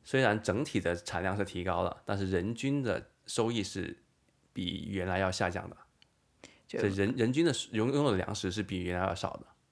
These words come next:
Speaker 2: 哦，就一开始达到巅峰之后就开始下降了，其实就
Speaker 1: 它其实它的总体的数值是，是越来越高的，
Speaker 2: 但是人均就达到一个点就开始慢慢下降，
Speaker 1: 因为对的，对的，
Speaker 2: 对吧？
Speaker 1: 对，人，对，人均就越来越低了，
Speaker 2: 嗯。
Speaker 1: 因为你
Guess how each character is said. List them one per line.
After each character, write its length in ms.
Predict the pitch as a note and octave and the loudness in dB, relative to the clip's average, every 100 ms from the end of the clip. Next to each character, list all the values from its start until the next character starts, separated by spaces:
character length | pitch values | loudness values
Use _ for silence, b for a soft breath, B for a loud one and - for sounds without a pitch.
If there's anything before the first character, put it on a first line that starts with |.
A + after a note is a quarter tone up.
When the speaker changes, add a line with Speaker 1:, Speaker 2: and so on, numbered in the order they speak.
| - | 0
Speaker 2:
哦， 120 | G3 | 4
就 80 | G3 | 6
一 60 | F3+ | 6
开 120 | G#3 | 4
始 80 | F#3+ | 6
达 220 | D#3+ E3 | 10 10
到 80 | F3+ | 10
巅 180 | F#3+ | 8
峰 140 | F#3 G3 | 6 8
之 80 | F#3 | 8
后 80 | |
就 200 | E3+ E3 D#3+ | 8 6 6
开 180 | F#3 | 2
始 100 | E3+ | 0
下 160 | D#3+ F3 | 2 2
降 240 | D#3 E3+ | 4 2
了， 60 | D3 | 0
其 160 | C#3+ D3 | -4 -6
实 260 | - B2 - - - | -6 -6 -8 -14 -14
就 120 | - | -6
Speaker 1:
它 120 | E3 | -2
其 120 | E3 | 0
实 180 | E3+ A2+ | 2 0
它 160 | - D3+ | 0 2
的 320 | A2+ F2 b b b b _ | 4 2 b b b b _
总 240 | - F#2+ D3+ | 2 2 2
体 200 | - G2 | -2 -2
的 160 | D#2+ | -2
数 240 | D#2+ - G#2+ | -2 0 -2
值 120 | F2+ | -2
是， 160 | G2 F2+ - | -6 -8 -12
是 340 | - - F#2+ F2+ | -12 -4 -2 2
越 120 | A2+ | 6
来 80 | F#2 | 6
越 140 | F#2 | 4
高 200 | F2 F2 | 2 -2
的， 160 | - - | -2 2
Speaker 2:
但 100 | A#3+ | 6
是 140 | G#3+ F#3 | 6 8
人 200 | D#3+ E3+ | 8 8
均 300 | G3 G3+ G3+ | 8 6 8
就 340 | G#3 F#3 D#3+ D#3+ - _ | 10 10 10 6 -4 _
达 120 | D#3 | 8
到 140 | E3 F#3 | 8 8
一 80 | |
个 80 | E3+ | 6
点 240 | F3 D#3+ C#3+ | 4 2 2
就 80 | |
开 160 | D3+ D#3 | 0 -2
始 260 | D3 C#3 - - - - | -2 -4 -6 -12 -12 -4
慢 100 | D#3 | -2
慢 100 | D3+ | 0
下 160 | D#3+ | -2
降， 260 | D3 D#3 D#3 | -2 0 0
Speaker 1:
因 80 | F#2 | 0
为 60 | |
对 40 | - | -2
的， 80 | - | -6
对 100 | - | -2
的， 100 | D3+ - - | -2 -4 -8
Speaker 2:
对 160 | G#2 G2 | -4 -2
吧？ 20 | |
Speaker 1:
对， 0 | G2 | -2
人， 120 | G2 | -2
对， 100 | G2 | -2
人 220 | F#2 F#2+ G2 | -2 -2 0
均 200 | A#2 A#2 | 0 0
就 180 | F2+ | 0
越 100 | G2 | 2
来 100 | F2+ | 0
越 120 | F2+ E2+ | 0 -4
低 160 | - | -6
了， 100 | - - _ | -10 -12 _
Speaker 2:
嗯。 100 | F3 | 2
Speaker 1:
因 60 | A2 | 4
为 80 | G2+ | 2
你 180 | F2+ | 0